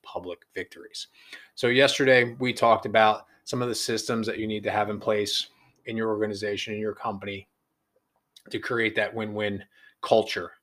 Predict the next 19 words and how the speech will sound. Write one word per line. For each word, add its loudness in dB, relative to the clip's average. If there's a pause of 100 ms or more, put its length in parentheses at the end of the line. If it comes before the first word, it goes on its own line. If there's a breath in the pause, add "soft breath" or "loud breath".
(420)
attitude, -4
your -16
compensation, -2
not -8
having -6
competition -4
amongst -6
your -10
employees, -4
things -10
like -4
that. -4 (520 loud breath)
Today, 6
we're 2
gonna 0
wrap 2
up 2
the -20
chapter 2